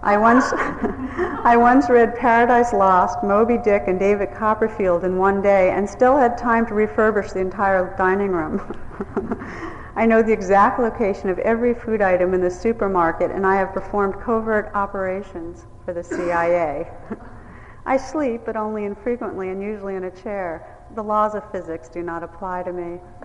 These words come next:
<laughs> I've made extraordinary four-course meals using only a toaster oven.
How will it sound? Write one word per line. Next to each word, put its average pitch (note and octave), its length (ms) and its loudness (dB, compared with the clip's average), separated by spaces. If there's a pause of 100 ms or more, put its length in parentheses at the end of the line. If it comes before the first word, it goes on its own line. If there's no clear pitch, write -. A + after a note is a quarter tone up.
(420)
<laughs> - 80 -10 (1080)
I've B3 160 0
made B3 200 0
extraordinary A#3 800 -2 (120)
four-course G#3+ 540 -10
meals G3+ 380 -10
using G3+ 320 -10
only G#3 300 -8
a G3 60 -8
toaster G3 520 -10
oven. F3 320 -8